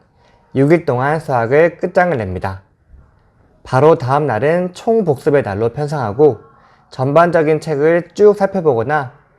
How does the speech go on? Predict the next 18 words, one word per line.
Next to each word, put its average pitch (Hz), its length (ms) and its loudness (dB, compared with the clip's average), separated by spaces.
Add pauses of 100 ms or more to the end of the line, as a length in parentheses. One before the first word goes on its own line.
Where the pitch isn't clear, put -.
(280)
문제집 160 460 2
풀이를 170 340 -2
통한 180 580 -4
최종 196 360 0
확인을 202 340 0
하는 139 220 -4
시간을 131 520 -4
위해 147 340 0
비워두는 113 400 0
것입니다. 95 540 -6 (1160)
그리고 151 400 4
그 139 100 -2
다음부터 151 760 -2
과학을 135 720 -2
오 104 180 -2
일 120 140 0
이어서 123 280 0
복습합니다. 95 720 -6